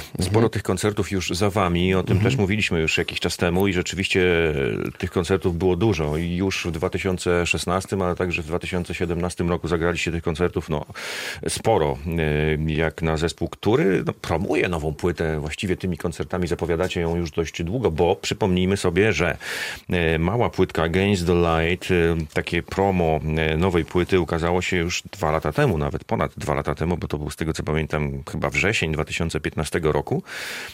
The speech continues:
Speaker 1: i wtedy dostaliśmy od zespołu Bright Ophidia, e, cztery utwory, Stronghold, My Last, My Fear, Volcano i Swallow Me.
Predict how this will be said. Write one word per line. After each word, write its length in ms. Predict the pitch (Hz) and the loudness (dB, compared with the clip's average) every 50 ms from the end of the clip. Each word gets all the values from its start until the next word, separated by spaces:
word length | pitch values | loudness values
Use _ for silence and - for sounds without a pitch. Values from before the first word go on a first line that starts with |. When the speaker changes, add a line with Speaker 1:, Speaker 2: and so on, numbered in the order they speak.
| - - - | -10 -4 -2
Speaker 1:
i 120 | 98 92 | -2 0
wtedy 260 | - - 98 92 92 | 2 2 2 2 2
dostaliśmy 540 | 87 82 - 92 87 87 78 87 87 87 85 | 2 0 2 2 0 0 2 2 2 2 2
od 80 | 80 73 | 2 0
zespołu 300 | 78 80 - 85 85 80 | -2 -2 0 0 2 2
Bright 280 | 80 85 82 76 90 | 2 2 2 2 0
Ophidia, 440 | 85 - 92 87 85 85 82 80 80 80 80 82 80 | -2 -4 0 0 2 2 2 2 0 -2 -2 -2 0
e, 180 | 73 76 76 | 0 0 -2
cztery 320 | - - - 98 90 87 80 | -2 0 2 2 4 4 2
utwory, 600 | 78 - - 90 87 87 87 85 85 82 82 78 76 - | 0 0 0 2 2 4 4 4 2 2 0 -2 -4 -8
Stronghold, 600 | - - 87 82 82 78 - 87 85 85 80 73 | -4 -2 0 0 0 0 0 0 2 2 2 2
My 180 | 78 78 80 | 2 2 2
Last, 300 | 82 82 82 80 - - | 2 2 2 0 -2 -2
My 160 | 85 80 80 | 0 0 0
Fear, 380 | 78 - - 87 85 85 82 78 - - - - - - - _ - | -2 -2 0 0 2 2 2 0 -2 -8 -12 -14 -14 -16 -14 _ -6
Volcano 500 | - 87 90 87 82 - 90 85 82 80 | -2 0 0 0 2 2 0 0 2 0
i 60 | 78 | 0
Swallow 460 | 76 - - 90 90 87 82 80 80 80 | -2 -2 0 0 2 4 4 4 2 2
Me. 100 | 82 | 2